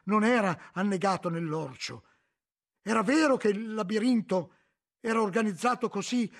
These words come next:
come lo avete immaginato. Era vero che si entrava nel Finis Africe toccando la parola quatuor. Era vero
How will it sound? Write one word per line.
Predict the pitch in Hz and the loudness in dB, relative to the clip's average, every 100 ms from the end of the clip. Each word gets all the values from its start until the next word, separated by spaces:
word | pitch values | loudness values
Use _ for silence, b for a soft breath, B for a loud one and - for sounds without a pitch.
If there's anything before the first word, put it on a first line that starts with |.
| B | B
come | - 226 | -6 0
lo | 220 214 | 0 0
avete | 233 240 | 0 0
immaginato. | 220 202 208 196 220 233 - | 0 0 -2 -2 0 0 0
Era | 208 214 | -2 0
vero | 254 285 233 185 B B B B _ | 2 2 2 0 B B B B _
che | - | -8
si | 208 247 | -2 0
entrava | 202 254 220 | 2 2 2
nel | 220 196 | 0 -2
Finis | 247 233 - | -2 -2 0
Africe | 254 262 240 190 226 | 0 0 -2 -4 -4
toccando | 220 - 240 240 214 196 B B | -2 0 0 2 0 -2 B B
la | 208 | -2
parola | 214 233 220 | 0 0 0
quatuor. | - 202 240 254 - 175 156 - b b b | -2 -2 0 0 -2 -6 -6 -10 b b b
Era | - 180 | -12 -8
vero | 175 202 180 143 110 | -2 0 0 -2 -12